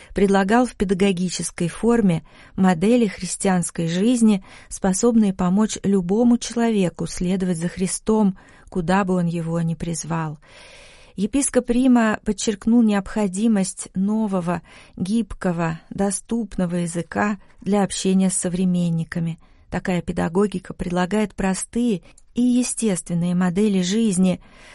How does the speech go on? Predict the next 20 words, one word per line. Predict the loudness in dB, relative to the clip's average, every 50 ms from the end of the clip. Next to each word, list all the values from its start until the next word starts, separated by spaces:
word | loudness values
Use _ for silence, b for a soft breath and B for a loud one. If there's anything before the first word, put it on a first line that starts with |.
| B B
которые | B -2 2 4 6 6 6 6
помогают | 4 4 2 4 4 4 2 2 4 4 2 2
служить | 0 -2 -2 0 0 0 0 0 0 -2
Богу | -2 -2 0 2 2 2 2 0 0 0
и | -2
быть | -2 -2 -2 -2 -2 -2 -4
счастливыми. | -6 -6 -6 -6 -4 -4 -2 -2 0 0 0 0 0 -2 -4 -6 _ B B B B B B B B B B
Сколько | B -8 -2 4 4 4 4 4 0 -2 -2
боли | 0 0 0 2 2 2 2 2
и | 2 2
разочарования | 0 0 -2 -4 -6 -6 -4 -2 -2 0 0 0 0 0 2 2 0 -2
причиняют | -2 -6 -8 -6 -4 -2 0 0 2 2 2 0 0 -2 -4 -2
недостижимые | 0 0 0 0 -2 -4 -6 -4 -4 -4 -2 -2 0 0 2 2 2 2 0
стереотипы, | -2 -4 -4 -2 0 0 0 -2 -2 -4 -2 0 0 0 2 2 0 0 -2 B B B B B B B B
которые | B -2 2 4 4 6 6 6
навязывают | 6 6 6 4 4 4 4 2 2 0 0 0 0 -2 -4
рынки | -2 -2 0 2 4 4 4 2 2 0 0
и | 2 2 0
группы | 0 0 0 0 -2 -2 -4 -4 -2
влияния. | -2 -2 -2 -2 0 0 0 0 0 0 -2 -2 -4 -4 -6 -8